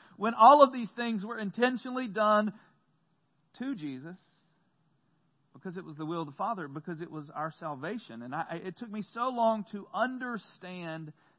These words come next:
that. And I love the conversation that Jesus had with Pilate. And I've said this a ton, where Pilate's wanting to free Jesus. Hi-, his wife has had a dream saying, "Have nothing to do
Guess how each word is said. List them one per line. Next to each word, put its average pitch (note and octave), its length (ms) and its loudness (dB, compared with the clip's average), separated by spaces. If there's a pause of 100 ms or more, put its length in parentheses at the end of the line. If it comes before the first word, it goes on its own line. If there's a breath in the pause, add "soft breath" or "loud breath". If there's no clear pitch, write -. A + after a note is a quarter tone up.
that. G3 400 -8 (1120)
And F3 80 -4
I G3 80 0
love B3 380 4
the C4+ 100 -10
conversation G#3+ 840 -6
that F3 140 -12
Jesus G#3 500 -10
had F#3 500 -2 (280 soft breath)
with F#3 240 0
Pilate. A3+ 420 8
And F3+ 80 -10
I've D3+ 160 -10
said F#3+ 120 -8
this G3 180 -10
a G#3 80 -14
ton, A3+ 420 0
where D#3 180 -2 (200 soft breath)
Pilate's B3+ 580 4
wanting C#4+ 580 6
to C#4 120 -6
free C#4+ 260 -6
Jesus. A#3+ 500 -4
Hi-, A3+ 180 -8
his G3+ 160 -4
wife B3 320 4
has C4+ 120 -10
had B3 140 -4
a A#3 60 -2
dream B3 480 -6
saying, G3+ 220 -8
"Have F3 200 -6
nothing B3+ 460 -4
to B3 60 -10
do A#3 320 -10